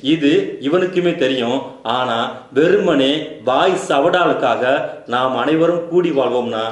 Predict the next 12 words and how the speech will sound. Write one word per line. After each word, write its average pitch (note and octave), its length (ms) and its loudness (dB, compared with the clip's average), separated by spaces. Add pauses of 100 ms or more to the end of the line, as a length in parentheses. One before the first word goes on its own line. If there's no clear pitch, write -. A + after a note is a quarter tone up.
(240)
அதற்கான D3 600 0
தத்துவம் D#3+ 600 0
என்பது C3 800 0
அழியப்பட்ட F#3 760 2
தத்துவத்தை E3 560 0
மா-, C#3 360 -2 (200)
மீண்டும் G3 560 2
நிலைநிறுத்துவதற்கு E3 720 2 (140)
போராடக்கூடியது D#3+ 760 2
தான் D3 200 0 (260)
பெரியாரின் E3+ 520 2
தத்துவம். C3+ 560 0